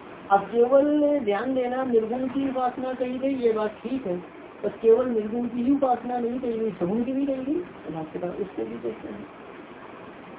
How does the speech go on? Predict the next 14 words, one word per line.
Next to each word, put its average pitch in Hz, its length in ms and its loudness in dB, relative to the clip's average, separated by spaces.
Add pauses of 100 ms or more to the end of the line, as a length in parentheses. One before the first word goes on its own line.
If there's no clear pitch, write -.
(280)
सर्वयोग 247 500 4
ईश्वर 240 480 2
सर्वज्ञान 220 640 0
शक्ति 214 420 -6
मत 220 300 -2
तत्व 214 320 0
कार्य 196 560 2 (520)
ईश्वर 233 460 -2
से 220 100 2
शौचा 214 400 0
उपासनम 196 600 0
तत्र 196 420 -4
तत्र - 200 -6 (180)
उक्तम। 170 600 -2